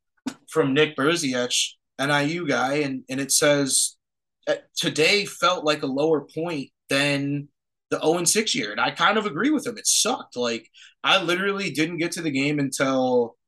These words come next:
I wanna say, the end of the first quarter. I had it on, on my phone. God bless E S P N Plus. I had to produce at the,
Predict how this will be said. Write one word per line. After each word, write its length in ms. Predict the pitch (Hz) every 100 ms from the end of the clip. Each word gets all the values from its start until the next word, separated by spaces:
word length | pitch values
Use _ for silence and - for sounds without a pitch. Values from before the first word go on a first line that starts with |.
| _ _ _ _ _
I 60 | 120
wanna 180 | 156 147
say, 140 | 175
the 140 | 131
end 80 | 127
of 60 | 156
the 60 |
first 340 | - 143 135 -
quarter. 280 | 131 135 131
I 80 |
had 220 | 127 135 139
it 100 | 135
on, 220 | 131 131
on 120 | 123
my 160 | 120 107
phone. 380 | - 123 123
God 240 | 117 117 117
bless 320 | 117 120 -
E 100 | 120
S 160 | 120 -
P 160 | -
N 120 | 113 107
Plus. 420 | - 117 113 - - - _
I 80 | 123
had 180 | 139 139
to 40 |
produce 840 | 135 139 123 135 131 127 - - -
at 140 | 131
the, 160 | 127 117